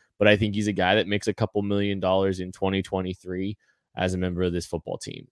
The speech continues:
Uh, I don't think it's a big contract, but it's probably, like, a one-year deal. Uh, and it's similar to how Ben Niemann, they extended their, they, you know, they kinda extended their stay a year. Seems like something the Chiefs have done. I think that's something that we could see. Like, that's, that's the path I think Rashad Fenton's on.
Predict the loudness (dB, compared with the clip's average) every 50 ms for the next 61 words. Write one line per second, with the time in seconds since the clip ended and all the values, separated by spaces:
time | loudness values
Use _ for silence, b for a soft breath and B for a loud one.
0 | _ -2 0 2 2 2 0 0 0 0 0 0 -2 2 2 2 2 2 0 -2
1 | -2 0 -2 -2 0 0 -2 4 6 6 6 6 4 2 2 4 6 6 6 6
2 | 6 4 4 4 4 4 4 2 -2 -4 -4 -4 -8 -10 -12 _ _ _ _ _
3 | _ _ _ 0 2 4 6 6 6 6 4 2 2 0 -2 -4 -4 -4 -4 -6
4 | -2 0 2 4 6 6 8 8 8 8 6 6 4 0 0 0 -2 -2 -2 0
5 | 2 2 0 0 -2 -6 -4 -2 -2 0 2 0 0 0 -2 -2 -2 -2 0 0
6 | -2 -2 -2 0 0 0 0 0 2 2 0 0 -2 -4 -2 -2 -2 0 0 0
7 | 0 -2 -2 0 2 4 4 2 2 2 2 2 4 4 2 0 b b b b
8 | b b b -10 -6 -2 2 2 2 2 0 -4 -4 -4 -2 -4 -4 -2 -2 -4
9 | -2 -2 -4 -6 -4 -4 -4 -2 -2 -4 -4 -6 -10 _ _ _ _ _ -6 -2
10 | -2 -2 -2 0 -2 -2 -2 -2 -4 -6 -4 -4 -6 -6 -4 -6 -6 -6 -6 -8
11 | -8 -6 -6 -4 -2 -2 -2 0 0 0 0 0 -6 -4 -2 -2 -2 -2 -4 -6
12 | -2 0 0 0 0 -4 -6 -6 -6 -8 -6 -8 -8 -6 -6 -6 -8 -8 -10 -12
13 | -14 -14 -14 -14 -12 -12 -12 -14